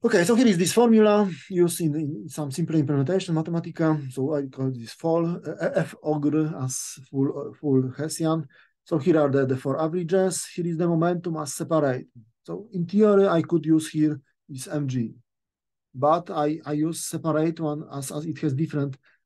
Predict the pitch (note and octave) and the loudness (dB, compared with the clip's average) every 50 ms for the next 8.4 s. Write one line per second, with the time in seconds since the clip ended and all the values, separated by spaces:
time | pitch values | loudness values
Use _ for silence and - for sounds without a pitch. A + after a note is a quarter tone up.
0 | _ - C#3+ D3 D3 D3+ D#3+ C3+ - E3 E3 - B2+ B2 B2+ - C3 C3+ D#3+ D#3 | _ -2 0 0 2 0 0 0 0 2 2 2 2 2 -2 -4 -8 -8 -6 -6
1 | D3 - E3 D#3 D3 C3 - - B2+ A#2 A#2+ B2 C3 C3 C3 B2+ C3 C3+ C3 - | -4 -2 0 0 0 -2 -2 -4 -4 -4 -4 -2 -2 -2 -2 -2 -4 -4 -4 -2
2 | D3 C#3+ C#3+ D3+ D#3 D#3 _ _ _ _ _ _ _ - D#3 C#3+ D3+ D3 D3+ E3+ | -2 0 0 0 -2 -4 _ _ _ _ _ _ _ -16 -14 -12 -10 -6 -4 -2
3 | E3 - - D#3 C3+ C3 - B2+ A#2+ C#3+ C#3 C3+ - C3 A#2+ A#2+ A#2+ B2 A2+ - | -2 0 0 0 0 0 0 -2 0 0 0 0 0 -2 -4 -4 -4 -8 -12 -18
4 | _ _ _ - A#2+ A#2+ - - C3 B2+ - B2+ B2+ A#2+ A2+ A2+ - A#2 - - | _ _ _ -18 -18 -14 -10 -10 -10 -8 -6 -6 -6 -6 -6 -8 -12 -14 -14 -12
5 | B2 A#2+ B2 C3+ B2 A#2+ C#3+ C3+ C3 C3 C3+ B2+ - D3 C3 C3 C3 - _ _ | -12 -10 -8 -8 -6 -4 -2 -2 -2 -2 -2 -4 -2 -2 -2 -2 -4 -4 _ _
6 | - _ _ _ _ - C3 C3 B2+ D#3+ D#3 E3 D#3 D3 C#3+ B2+ B2+ C#3 C#3+ C3+ | -20 _ _ _ _ -8 -4 -2 0 0 2 2 2 2 2 2 2 2 2 2
7 | C3+ - D#3+ D#3 E3+ F#3+ G#3+ G#3+ F#3+ - - - - - - - - C#3 C3+ C3+ | 2 0 0 0 0 0 0 0 -2 -4 -8 -20 -20 -18 -16 -12 -10 -10 -10 -12
8 | - - - - - - - - | -12 -14 -12 -12 -12 -12 -14 -16